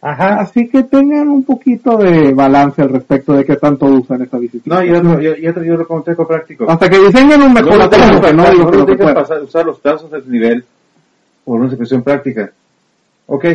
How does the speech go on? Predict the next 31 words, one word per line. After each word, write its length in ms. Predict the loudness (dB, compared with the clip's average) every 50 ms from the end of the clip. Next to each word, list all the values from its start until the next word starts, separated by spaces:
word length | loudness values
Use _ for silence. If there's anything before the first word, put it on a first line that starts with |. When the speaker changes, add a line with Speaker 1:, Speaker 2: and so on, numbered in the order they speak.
| -2 -4
Speaker 3:
sí, 160 | -6 -6 -2
lo 160 | -2 -2 0
puedes 200 | 0 -2 -2 0
trepar 400 | -2 -2 0 -2 -4 -4 -6 -10 _ _ _ _ _ _ _ _ _ _ _ -8
y 60 | -2
luego 140 | -2 -2 0
estás 160 | 0 -2 -2
de 80 | 0 0
bajada. 420 | -2 -2 -2 0 0 0 -2 -4 _ _ _ _ _ _ _ _ _ _ _ _ _ _ _ _ _ _ _ _ -2
Pero 160 | -2 -2 0 0
si 60 | 0
viene 160 | 0 2 0
un 80 | 0 0
carro 220 | 0 0 2 2
detrás 260 | 2 2 2 0 0
cuando, 260 | 0 0 0 0 0
cuando 300 | 0 0 0 2 0 0
tú 140 | 0 0 -2
estás 240 | -2 -2 -4 -2 -2
de 60 | -2 -2
bajada, 260 | 0 0 0 -2 0
no 160 | 0 -2 0
te 80 | 0 0
va 140 | 0 0
a 40 | 0
ver. 340 | 2 2 2 2 0 -2 -10 _ _ _ _ _ _ _
Y 160 | -4 -4 -4
no, 300 | -2 -2 -4 -4 -6 -8 -8
aún 380 | -8 -6 -6 -4 -4 -4 0
de 80 | 0 0
bajada, 440 | 0 0 0 0 0 -2 -4 -6